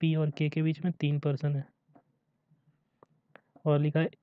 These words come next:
L attend just after J, ठीक है, J K just after में L है,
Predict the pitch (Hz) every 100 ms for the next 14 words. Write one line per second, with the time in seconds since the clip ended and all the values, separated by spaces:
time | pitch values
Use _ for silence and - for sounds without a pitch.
0 | _ _ - 165 160 208 156 156 165 170
1 | 151 139 165 - 156 - 160 147 143 143
2 | 139 _ _ _ _ - _ - 165 147
3 | 170 - _ _ _ _ _ _ - 151
4 | 139 - 160 180 - - 160 220 _ _
5 | 151 147 160 - 151 - 156 160 185 214
6 | _ _ _ _ _ _ - 147 143 131